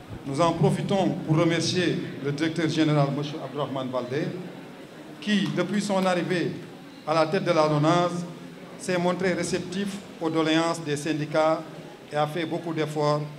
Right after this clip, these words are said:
dans une volonté manifeste de les satisfaire. Cependant, malgré tous les avantages acquis, jusque-là, il n'en demeure pas moins que des efforts supplémentaires doivent être faits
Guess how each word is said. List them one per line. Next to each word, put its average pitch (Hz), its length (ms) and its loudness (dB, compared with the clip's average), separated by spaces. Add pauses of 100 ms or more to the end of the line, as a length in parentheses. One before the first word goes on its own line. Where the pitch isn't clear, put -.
(180)
dans 147 140 0
une 147 160 -2
volonté 147 340 0
manifeste 151 640 -2
de 139 60 -4
les 135 100 -4
satisfaire. 127 540 -10 (840)
Cependant, 160 640 4 (1700)
malgré 180 360 4
tous 202 140 0
les 175 160 2
avantages 156 520 2 (100)
acquis, 143 380 -4 (680)
jusque-là, 160 560 -2 (800)
il 147 60 -6
n'en 165 140 2
demeure 175 300 0
pas 180 180 2
moins 151 380 2 (340)
que 151 60 -4
des 147 220 2
efforts 156 260 0
supplémentaires 139 880 0 (720)
doivent 147 260 4
être 143 160 -4
faits 139 400 0